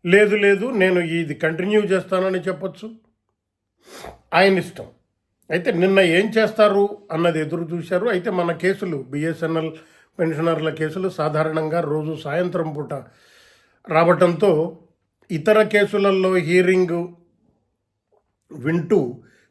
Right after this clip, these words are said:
దీనికి టైమ్ లేదు, మళ్ళీ మాట్లాడదాం అనే పరిస్థితుల్లో న్యాయమూర్తి ఇది మళ్ళీ విందాము అని వాయిదా వేయటం. అయితే పెన్షన్ అసోసియేషన్ల తరఫున లాయర్లు,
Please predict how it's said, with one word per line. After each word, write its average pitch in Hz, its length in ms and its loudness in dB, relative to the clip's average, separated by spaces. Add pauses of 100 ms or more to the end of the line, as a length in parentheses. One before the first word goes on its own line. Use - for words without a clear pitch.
దీనికి 196 260 0
టైమ్ 196 320 2
లేదు, 202 200 4
మళ్ళీ 190 280 0
మాట్లాడదాం 165 600 -2 (440)
అనే 160 200 0
పరిస్థితుల్లో 143 920 -6 (920)
న్యాయమూర్తి 160 920 0 (600)
ఇది 170 140 -2
మళ్ళీ 170 320 4
విందాము 175 560 2
అని 151 120 0
వాయిదా 151 360 0
వేయటం. 160 380 -4
అయితే 170 520 -2 (300)
పెన్షన్ 196 340 0
అసోసియేషన్ల 190 760 -2
తరఫున 143 580 -6 (840)
లాయర్లు, 139 640 -6